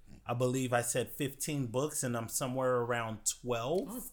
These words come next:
Speaker 2: good.
Speaker 1: Um, and so there's some honorable mentions in there. Dave Ramsey's book, um, The Total Money Makeover, was really good.
Speaker 2: Mm-hmm.
Speaker 1: Sh-, uh, oddly enough, Charlemagne the God's book, Shook Ones,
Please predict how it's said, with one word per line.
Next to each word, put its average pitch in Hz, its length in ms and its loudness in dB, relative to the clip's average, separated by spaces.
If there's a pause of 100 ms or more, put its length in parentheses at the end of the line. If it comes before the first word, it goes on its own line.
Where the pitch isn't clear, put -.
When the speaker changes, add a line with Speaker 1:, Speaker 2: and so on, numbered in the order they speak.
(100)
Speaker 2:
good. 175 720 -8
Speaker 1:
Um, 113 800 -4
and 135 180 -4
so 123 560 0
there's 143 200 2
some 156 180 4
honorable 143 400 4
mentions 139 480 2
in 123 140 0
there. 135 260 4
Dave 127 440 2
Ramsey's 131 680 0
book, 135 440 -4 (340)
um, 123 640 -2 (360)
The 131 240 2 (280)
Total 143 320 4
Money 135 440 2
Makeover, 156 1040 0
was 143 200 0
really 156 260 0
good. 156 460 0
Speaker 2:
Mm-hmm. 175 280 -12 (180)
Speaker 1:
Sh-, - 260 -6
uh, 131 260 4
oddly 220 300 8
enough, 170 280 6
Charlemagne 170 640 4
the 135 80 0
God's 135 580 2
book, 131 520 -2
Shook - 420 0
Ones, 175 460 0